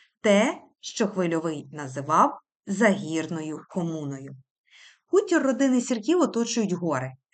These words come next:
де нащадки запорозьких козаків живуть і працюють своєю маленькою трудовою комуною, без будь-якого поневолення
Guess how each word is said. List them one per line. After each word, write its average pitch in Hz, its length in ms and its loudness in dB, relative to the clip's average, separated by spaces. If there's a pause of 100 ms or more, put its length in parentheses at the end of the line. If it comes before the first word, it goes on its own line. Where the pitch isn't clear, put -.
(240)
де 202 140 0
нащадки 285 520 0
запорозьких 240 640 2
козаків 196 520 0
живуть 220 440 -2
і 165 60 -12
працюють 196 560 -4
своєю 262 500 2 (260)
маленькою 226 1000 2 (220)
трудовою 180 840 2
комуною, 170 680 -4 (260)
без 247 360 2
будь-якого 208 840 0
поневолення 170 800 -4